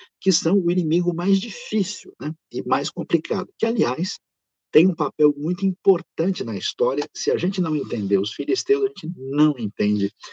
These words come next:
a história do Antigo Testamento. Quem são os filisteus? Os filisteus são um povo diferente. Olha só aí na sequência, no próximo slide, pra gente ver direitinho, né? Lembra do, do Golias, né?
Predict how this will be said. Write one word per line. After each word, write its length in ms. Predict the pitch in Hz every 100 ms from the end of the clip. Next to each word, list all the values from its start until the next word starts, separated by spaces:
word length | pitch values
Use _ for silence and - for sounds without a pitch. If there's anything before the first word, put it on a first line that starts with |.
| _ _ -
a 80 | 113
história 380 | 104 - 98 95
do 120 | 95
Antigo 280 | 95 101 92
Testamento. 500 | 98 95 85 - -
Quem 200 | 180 185
são 280 | 151 127 113
os 100 | -
filisteus? 500 | 101 92 - - - - _
Os 100 | -
filisteus 500 | 185 147 - 131 127
são 100 | -
um 140 | 202 -
povo 380 | 131 131 131 - _ _ _ _ _ _ _ _
diferente. 1080 | 98 101 135 - 117 101 90 - - 104 107
Olha 260 | 107 123 202
só 360 | - 120 120 - _
aí 240 | 104 101
na 160 | 107 98
sequência, 720 | 98 104 - 101 107 - 120 - _ _ _ _ _ -
no 140 | 113
próximo 460 | 104 104 85 - 104
slide, 560 | 98 95 98 101 101 - -
pra 200 | 104 95
gente 440 | 95 95 - 196 -
ver 260 | 190 196
direitinho, 540 | 180 185 190 190 - 170 -
né? 140 | 202
Lembra 320 | 190 107 101
do, 260 | 95 87 - _ _ _
do 200 | 104 101
Golias, 640 | 95 98 101 127 135 98 -
né? 200 | 113